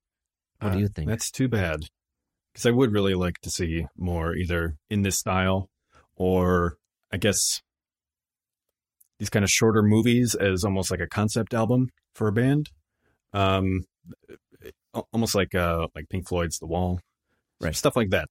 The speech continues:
Speaker 2: Th-, that'd be, that'd be nice to see that make a return, because music videos have kind of fallen off as an, as an art medium like they used to be. Um,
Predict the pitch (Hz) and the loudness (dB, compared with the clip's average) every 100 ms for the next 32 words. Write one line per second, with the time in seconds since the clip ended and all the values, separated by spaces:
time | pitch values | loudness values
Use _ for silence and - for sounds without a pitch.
0 | _ 104 - 107 135 143 139 131 - 117 | _ -8 -6 0 2 4 2 2 -2 2
1 | 120 113 123 - 104 113 101 98 - 95 | 2 2 0 -2 -2 2 2 0 0 -4
2 | 95 85 - 87 78 78 90 - 92 92 | -2 -4 -6 -8 -6 -6 -6 0 2 2
3 | 85 117 120 113 104 113 110 104 101 - | 0 2 2 2 0 4 4 4 2 0
4 | 95 - 95 90 - 95 92 92 95 92 | -2 -2 -2 -2 -2 -2 0 2 0 0
5 | 90 87 87 82 - _ 85 85 80 101 | -4 -2 -2 -4 -8 _ -6 -6 -2 -4
6 | - _ _ _ 117 110 107 107 107 _ | -4 _ _ _ -2 2 2 2 -2 _
7 | _ _ - 98 92 95 98 101 101 98 | _ _ -10 -6 -2 -2 -2 -2 -2 -2
8 | 98 _ _ - - - 90 87 85 82 | -4 _ _ -20 -20 -4 -2 0 0 -4